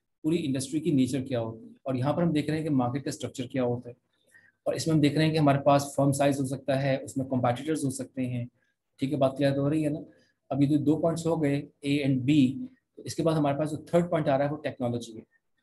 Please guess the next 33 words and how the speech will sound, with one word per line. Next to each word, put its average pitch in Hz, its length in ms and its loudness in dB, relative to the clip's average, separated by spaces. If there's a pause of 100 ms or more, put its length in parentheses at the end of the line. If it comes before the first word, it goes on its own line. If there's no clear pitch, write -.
(440)
ठीक - 140 -10
है। 160 60 -4
तो 151 100 -2
हम 196 140 -2
industry 127 320 0
को 190 100 2
देख 147 220 0
रहे 131 100 -4
हैं, 143 140 -10 (320)
उसमें 147 220 0
हम 156 80 0
टेक्नोलॉजी 131 480 2
की 127 100 -2
बात 113 260 -2
करते - 240 -16
हैं। - 80 -20 (840)
अब 170 80 -4
इसमें 175 180 -2
हम 185 60 2
ये 196 80 0
देखते 160 280 -2
हैं 175 220 -2
कि 160 340 -2
टेक्नोलॉजी 143 520 -2
में 160 100 -2
ये 160 60 0
लिखा 143 240 -2
हुआ 127 180 -2
है 131 60 -8 (500)
कि 165 60 -6
इस 151 480 -8
industries 165 640 4 (720)
also 151 320 2